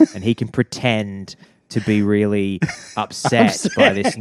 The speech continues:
Speaker 2: new spate of, of photographs." That, 'cause, I mean, as soon as I s-, as soon as I see anything like this,
Speaker 1: Yeah.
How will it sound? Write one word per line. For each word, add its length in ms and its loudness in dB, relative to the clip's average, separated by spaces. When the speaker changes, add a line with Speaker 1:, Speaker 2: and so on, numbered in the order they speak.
Speaker 2:
new 200 0
spate 840 -2
of, 380 -2
of 420 -2
photographs." 840 0
That, 140 -6
'cause, 140 0
I 60 0
mean, 240 0
as 160 4
soon 260 4
as 100 2
I 200 4
s-, 160 -10
as 180 -2
soon 220 0
as 100 0
I 220 0
see 240 -4
anything 340 -6
like 360 -4
this, 220 -2
Speaker 1:
Yeah. 220 4